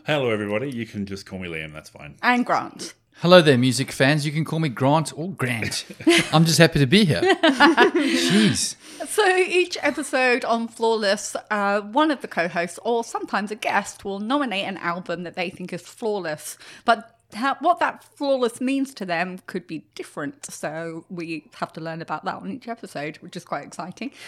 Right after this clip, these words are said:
Speaker 2: Uh, I like to think about flow. I like to think about flow of
Speaker 1: Mm-hmm.
Speaker 2: tracks. Um, but we have a Facebook group, Flawless Friends and Family. So there is a link in the show notes 'cause it's too difficult to write out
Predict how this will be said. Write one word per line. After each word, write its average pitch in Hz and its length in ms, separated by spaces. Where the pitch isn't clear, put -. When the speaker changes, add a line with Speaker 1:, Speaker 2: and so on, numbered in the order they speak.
Speaker 2:
Uh, 233 380
I 214 120
like 170 220
to - 80
think 220 140
about 233 240
flow. 208 640
I 220 40
like 214 180
to - 60
think 208 140
about 208 160
flow 214 320
of 202 80
Speaker 1:
Mm-hmm. 120 140
Speaker 2:
tracks. - 420
Um, 254 380
but 277 360
we 254 240
have 220 380
a 208 100
Facebook 247 520
group, 220 320
Flawless 208 380
Friends 190 300
and 180 120
Family. 214 800
So 180 380
there 180 120
is 175 100
a 185 60
link 220 300
in 175 80
the 175 80
show 202 260
notes 196 400
'cause - 140
it's - 120
too - 180
difficult 185 400
to - 80
write 175 280
out 240 220